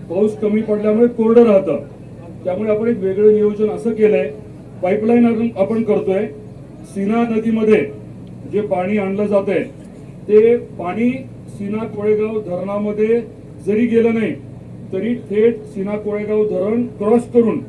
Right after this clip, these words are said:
पुढे घाटणे बॅरेजकडे येईल, यासाठी वेगळी आपण पाईपलाईन करतोय. परत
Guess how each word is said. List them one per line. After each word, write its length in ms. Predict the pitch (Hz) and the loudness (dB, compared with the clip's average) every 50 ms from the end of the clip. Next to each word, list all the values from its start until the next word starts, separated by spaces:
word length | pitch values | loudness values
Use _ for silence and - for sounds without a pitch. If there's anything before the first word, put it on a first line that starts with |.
| - - - - - - - - - | -14 -18 -18 -18 -16 -16 -12 -6 -2
पुढे 220 | 196 208 220 233 | 2 4 4 4
घाटणे 380 | 208 180 180 180 180 202 226 220 | 2 0 -4 -4 -4 -4 -4 -2
बॅरेजकडे 500 | 202 208 208 220 220 214 - 240 220 220 | 2 2 2 2 2 -2 -2 -2 -2 0
येईल, 400 | 220 208 196 196 202 214 220 226 - - - - - - - | 0 0 -2 -2 0 -2 -2 -4 -6 -12 -16 -16 -12 -6 -2
यासाठी 320 | 185 190 185 - 214 - 254 | -2 -2 0 0 -2 0 0
वेगळी 420 | 226 175 185 185 180 196 214 214 | 0 0 -2 -2 -2 -2 -2 -2
आपण 260 | 208 202 - 233 240 | -2 -2 -2 -4 -4
पाईपलाईन 480 | 240 - 180 180 180 185 196 196 196 190 | -2 -2 -2 -2 -2 0 0 -2 -2 -2
करतोय. 320 | 180 170 156 151 147 123 - - - - - - - - - - - - - - - - - - - 185 | -2 -4 -6 -4 -6 -6 -8 -10 -14 -18 -18 -18 -18 -18 -18 -18 -18 -18 -18 -18 -16 -16 -16 -12 -4 0
परत 180 | 196 233 240 | 2 2 2